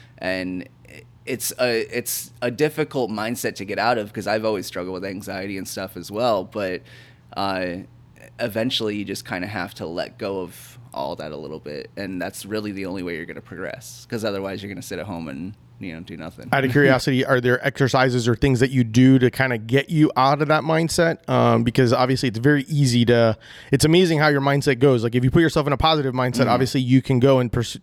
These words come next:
Speaker 2: pursue and go, le-, go forward.
Speaker 1: Mm-hmm.
Speaker 2: But sometimes you can have that negative p-, mindset where
Speaker 1: Right.
Speaker 2: the anxiety kinda kicks in. So are there exercises or anything that you guys do,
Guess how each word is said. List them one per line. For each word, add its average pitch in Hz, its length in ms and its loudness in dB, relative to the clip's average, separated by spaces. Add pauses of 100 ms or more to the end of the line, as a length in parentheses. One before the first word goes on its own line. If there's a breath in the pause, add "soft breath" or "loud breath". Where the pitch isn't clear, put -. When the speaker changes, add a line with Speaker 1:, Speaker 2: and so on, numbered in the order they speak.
(120)
Speaker 2:
pursue 139 420 6
and 123 80 0
go, 131 220 4
le-, 139 240 -6 (100)
go 131 140 4
forward. 117 460 2
Speaker 1:
Mm-hmm. 113 300 -4
Speaker 2:
But - 180 0
sometimes 151 360 2
you 131 80 2
can 131 120 2
have 135 160 2
that 131 180 2
negative 135 380 2
p-, - 120 -6
mindset 127 560 2
where 123 180 4
Speaker 1:
Right. 104 120 2
Speaker 2:
the 131 140 2
anxiety 127 360 2
kinda 123 220 -2
kicks - 260 -4
in. 139 200 2 (380 loud breath)
So 143 160 4
are 135 120 4
there 139 140 2
exercises 139 500 0
or 139 60 4
anything 139 240 2
that 139 100 0
you 139 160 6
guys 135 220 4
do, 147 280 6